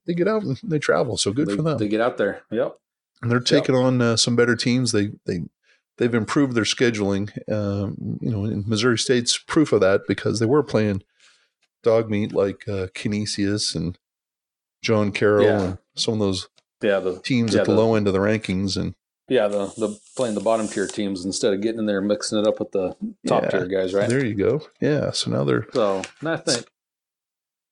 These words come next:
Speaker 2: and I think this weekend was gonna be a turning point for, uh, Missouri State this semester and, uh, getting things turned around and the, pointed in the right direction. So,
Speaker 1: Well, let's
Speaker 2: I
Speaker 1: hope.
Speaker 2: don't see 'em, I don't see 'em having too much trouble down there. So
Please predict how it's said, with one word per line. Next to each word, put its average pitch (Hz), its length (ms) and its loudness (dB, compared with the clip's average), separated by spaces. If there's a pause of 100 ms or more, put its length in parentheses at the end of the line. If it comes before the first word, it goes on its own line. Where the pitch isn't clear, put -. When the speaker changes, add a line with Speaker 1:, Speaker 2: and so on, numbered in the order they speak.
(120)
Speaker 2:
and - 100 -2
I 185 40 2
think 175 160 0
this 127 160 -4
weekend 151 300 0
was 117 140 2
gonna 139 180 0
be 131 120 2
a 113 40 2
turning 135 300 0
point 117 300 -4
for, 123 320 2
uh, 107 100 2
Missouri 107 340 0
State 123 440 -2
this 113 180 -4
semester 110 500 -2
and, 113 320 -2
uh, 104 260 0 (180)
getting 127 180 -6
things 117 260 -8
turned 117 220 0
around 117 180 4
and 104 100 -4
the, 98 60 -6 (140)
pointed 117 220 -2
in 113 100 -2
the 113 60 -2
right 113 160 2
direction. 101 420 -4
So, 95 400 -4 (540)
Speaker 1:
Well, 101 180 -2
let's - 200 0
Speaker 2:
I 175 60 6
Speaker 1:
hope. 151 80 4
Speaker 2:
don't 135 140 -2
see 139 140 -2
'em, 110 260 -4 (360)
I 156 60 0
don't 156 140 0
see 160 120 0
'em 143 80 0
having 135 200 -2
too 147 140 -4
much 117 200 -4
trouble 120 280 0
down 98 200 -2
there. 95 220 -6
So 95 380 -6